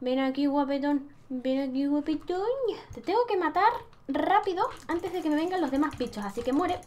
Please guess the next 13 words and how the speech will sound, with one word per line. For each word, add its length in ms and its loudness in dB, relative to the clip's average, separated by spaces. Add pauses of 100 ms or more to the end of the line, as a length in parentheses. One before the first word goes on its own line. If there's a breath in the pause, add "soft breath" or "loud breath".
(160)
muere, 280 -2 (120)
muere. 220 -2 (160)
Opa. 500 -2 (260)
Upa, 220 -2
upa, 220 -4
upa, 280 -2
upa, 280 -4
upa. 280 -4 (360)
Upa. 420 -4 (880 soft breath)
Upa. 380 -6 (180)
Me 80 -10
sigue, 260 -4
¿no? 120 -2